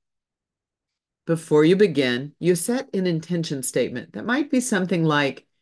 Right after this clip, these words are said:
"I am power-filled in my body to climb expansively toward the magnificent beauty my imagination sees on the top of this mountain." That statement expresses the inspired experience as power-filled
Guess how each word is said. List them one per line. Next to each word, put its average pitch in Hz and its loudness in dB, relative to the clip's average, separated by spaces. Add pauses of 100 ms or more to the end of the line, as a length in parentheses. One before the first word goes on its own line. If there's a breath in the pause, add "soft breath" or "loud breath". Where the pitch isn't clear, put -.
(340)
"I 170 -2
am 147 0
power-filled 202 0
in 165 -4
my 151 -4
body 135 -4
to 135 -14
climb 135 -4
expansively 160 -2
toward 139 0
the 131 0
magnificent 151 -4
beauty 143 0
my 127 -4
imagination 123 -4
sees 117 -4
on 120 -8
the 113 -6
top 120 -8
of 104 -10
this - -10
mountain." 120 -10 (1500 soft breath)
That 147 0
statement 196 2
expresses 180 -2
the 151 2
inspired 131 -2
experience 127 -6
as 170 -6
power-filled 147 -2